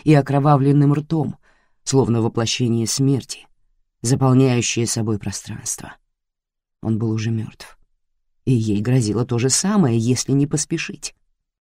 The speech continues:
Джо снова дёрнула за ручку, игнорируя боль, и ввалилась в комнату Эвелин.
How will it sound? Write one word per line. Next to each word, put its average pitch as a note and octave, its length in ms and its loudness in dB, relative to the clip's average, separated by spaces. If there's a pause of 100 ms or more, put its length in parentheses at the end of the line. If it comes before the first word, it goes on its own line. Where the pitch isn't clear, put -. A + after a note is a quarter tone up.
(380)
Джо D#3 240 4
снова F#3+ 480 6
дёрнула E3+ 520 6
за F3 160 2
ручку, B2+ 440 -2
игнорируя B2 640 2
боль, A2 260 -8 (440)
и G3 160 12
ввалилась D#3 680 2
в - 100 -14
комнату B2+ 580 -2
Эвелин. G2 440 -10